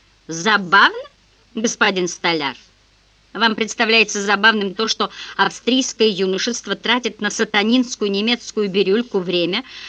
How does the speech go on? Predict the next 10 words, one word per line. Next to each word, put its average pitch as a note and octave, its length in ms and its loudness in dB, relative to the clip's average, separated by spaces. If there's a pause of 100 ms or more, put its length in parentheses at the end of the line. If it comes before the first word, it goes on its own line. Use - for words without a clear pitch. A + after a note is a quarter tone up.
(120)
которое A#3 360 2
оно A3+ 140 0
могло G#3 360 2
бы A#3+ 100 2
отдать G3+ 640 0
учебе G3 520 -2
или G#3+ 220 -2
подобающим G3 920 0
мужчине F#3 460 -2
упражнениям? B3+ 840 0